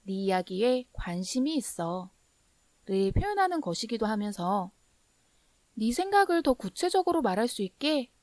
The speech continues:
기회를 줄게."의 의도도 포함합니다. 이게 바로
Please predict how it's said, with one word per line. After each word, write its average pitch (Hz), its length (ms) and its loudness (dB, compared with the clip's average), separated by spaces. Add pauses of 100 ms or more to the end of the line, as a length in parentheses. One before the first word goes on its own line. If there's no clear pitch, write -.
기회를 349 460 0
줄게."의 208 720 -2 (640)
의도도 220 800 2
포함합니다. 220 840 0 (1080)
이게 240 240 2
바로 233 560 6